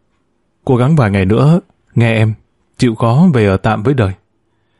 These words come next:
Tôi quay người bỏ đi, còn nghe thấy tiếng khóc nhẹ của chị chơi vơi giữa đêm Hà Nội tĩnh mịch. Tôi trở lại nhà thằng Hùng, trước khi về ngủ,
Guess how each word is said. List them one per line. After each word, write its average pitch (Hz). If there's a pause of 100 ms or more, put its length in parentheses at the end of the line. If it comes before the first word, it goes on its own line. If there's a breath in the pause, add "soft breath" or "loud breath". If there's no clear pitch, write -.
(580)
Tôi 185
quay 202
người 110
bỏ 95
đi, 143 (240)
còn 120
nghe 175
thấy 170
tiếng 175
khóc 214
nhẹ 113
của 104
chị 101 (200)
chơi 151
vơi 147
giữa 123
đêm 147
Hà 98
Nội 92
tĩnh 147
mịch. 92 (1700)
Tôi 123
trở 104
lại 104
nhà 101
thằng 101
Hùng, 95 (220)
trước 208
khi 185
về 113
ngủ, 92